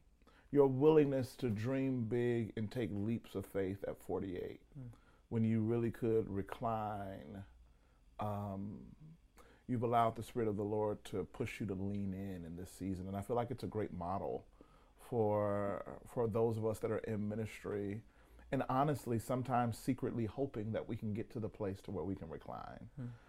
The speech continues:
Speaker 2: Hmm.
Speaker 1: um, and looking at fifty as the time when we actually do that. Um, but I think it gives us a good perspective to see, no, at fifty, God's tapping you on the shoulder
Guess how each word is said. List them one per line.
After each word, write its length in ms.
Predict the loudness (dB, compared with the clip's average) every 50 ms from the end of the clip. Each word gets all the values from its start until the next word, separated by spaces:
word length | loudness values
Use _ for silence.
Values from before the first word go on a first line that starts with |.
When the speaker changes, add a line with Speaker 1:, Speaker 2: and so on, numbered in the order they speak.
| -20 -20 -14 -6
Speaker 2:
Hmm. 60 | -2 0
Speaker 1:
um, 360 | 2 2 2 2 0 -2 -2 -2
and 160 | -2 -2 0
looking 320 | 0 -2 -2 -2 -2 -2
at 280 | 0 -2 -2 -4 -6 -8 -14 -20 -20 -20 -20 _ -4
fifty 380 | -2 -2 -2 -2 -2 -2 0 0
as 140 | 0 0 -2
the 100 | -4 -6
time 420 | -6 -6 -4 -4 -2 -2 -2 -2
when 140 | -2 -2 -2
we 140 | 0 0 0
actually 340 | -2 -2 -4 -6 -6 -6 -6 -6 -4
do 180 | -2 -2 0 0
that. 400 | 0 -2 -4 -4 -6 -10 -10 -14 -18 -20 -20 -20 -20 -20 -20 -20 _ -6 -4
Um, 640 | -2 0 0 0 -2 -2 -4 -4 -6 -8 -8 -10 -14 -16 -18 -20 _ _ _ -2
but 100 | 2 2
I 80 | 4 4
think 180 | 2 0 0 0
it 140 | 0 0
gives 240 | 2 2 2 2 2
us 180 | 0 0 0 -2
a 60 | -4
good 420 | -4 -4 -2 2 4 4 4 2
perspective 640 | -2 -6 -6 -6 -4 0 0 0 0 0 -4 -6 -4
to 100 | -6 -8
see, 220 | -8 -4 -4 -2 -2
no, 280 | 0 0 2 2 0
at 120 | 0 -2 -2
fifty, 280 | -2 -4 -4 -4 -8 -6
God's 320 | -4 0 0 0 -2 -2
tapping 320 | -4 -4 -2 -2 -2 -4 -6
you 60 | -4
on 60 | -6
the 60 | -6
shoulder 480 | -8 -6 -4 -4 -4 -4 -4 -6 -8 -10